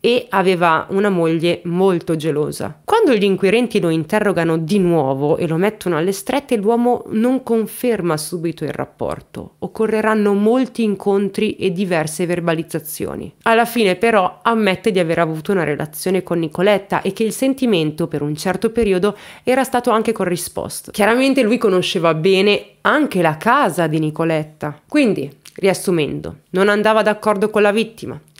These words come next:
conosceva la sua casa e ha mentito spudoratamente agli inquirenti più volte. È chiaro che quest'uomo diventa il principale sospettato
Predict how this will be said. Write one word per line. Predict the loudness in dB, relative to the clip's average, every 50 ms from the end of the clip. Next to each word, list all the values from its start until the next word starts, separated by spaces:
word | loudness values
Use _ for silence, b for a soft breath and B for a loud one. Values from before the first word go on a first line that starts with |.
| _ _ _
conosceva | _ -4 -2 -2 0 -2 -2 -2 0 0 2
la | 2 2 0
sua | 0 -2 -2 0
casa | 2 2 2 2 2 2 0 0 -2 -4
e | -2 -2
ha | 0
mentito | 0 0 0 -2 -4 -4 -2 -2 -2
spudoratamente | -2 -4 -10 -8 -4 -2 2 2 2 2 2 0 0 2 2 2 0 0 0
agli | 0 0 0
inquirenti | -2 -2 -2 0 0 0 0 0 -2 -4
più | -6 -4 -4 -2
volte. | -2 -2 -4 -4 -8 -12 -14 -14 -16 -16 -16 _
È | _ -2 -2
chiaro | 0 2 2 2 2 2 0 -2 -2 -4
che | -6 -6 -2
quest'uomo | 0 0 0 0 -2 -2 -2 -2 -2 -2 -2 -4
diventa | -4 -2 0 0 0 0 0 -2
il | -2 -2
principale | -2 -2 -2 -2 -2 -2 -2 0 0 0 0
sospettato | 0 -2 -6 -6 -8 -10 -4 0 0 0 0 0 -2 -4